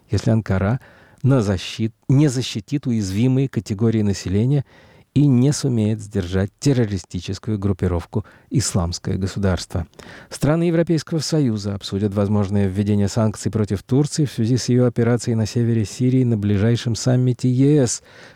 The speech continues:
который пройдёт на следующей неделе в Брюсселе. Об этом заявила французский министр по делам Е С Амели де Моншален.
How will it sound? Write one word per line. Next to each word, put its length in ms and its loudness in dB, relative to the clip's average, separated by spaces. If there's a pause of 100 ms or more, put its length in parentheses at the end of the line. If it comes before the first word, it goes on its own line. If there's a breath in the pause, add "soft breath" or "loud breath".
который 300 0
пройдёт 340 0
на 100 -2
следующей 460 -4
неделе 480 0 (320 loud breath)
в 160 -2
Брюсселе. 800 0 (420 loud breath)
Об 140 -2
этом 180 2
заявила 320 2
французский 520 -2
министр 420 0
по 100 -4
делам 460 0
Е 300 0
С 100 -8
Амели 420 2
де 340 0
Моншален. 800 -2